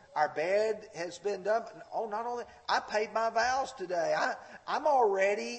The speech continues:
in right relationship with God, so we can, we can do whatever we want to do."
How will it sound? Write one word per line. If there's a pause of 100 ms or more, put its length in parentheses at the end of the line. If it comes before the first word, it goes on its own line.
(120)
in (220)
right
relationship
with
God,
so
we
can, (200)
we
can
do
whatever
we
want
to
do."